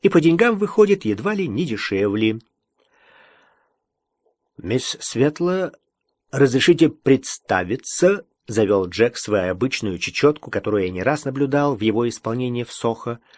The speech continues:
Он был слегка двинут на викторианстве, и потому процесс гона у него выглядел этак по-джентльменски старомодно.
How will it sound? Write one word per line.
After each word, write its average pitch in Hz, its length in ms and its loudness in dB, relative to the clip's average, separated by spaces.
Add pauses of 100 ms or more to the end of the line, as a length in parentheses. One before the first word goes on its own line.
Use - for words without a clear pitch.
(420)
Он 135 160 4
был 139 280 6
слегка 131 460 0
двинут 117 460 0
на 110 240 2
викторианстве, 131 800 -2
и 117 140 -6
потому 131 320 2
процесс 123 480 0
гона 120 460 0
у 120 140 -2
него 117 220 4
выглядел 139 480 0
этак 135 300 -2 (300)
по-джентльменски 135 920 0
старомодно. 85 840 -6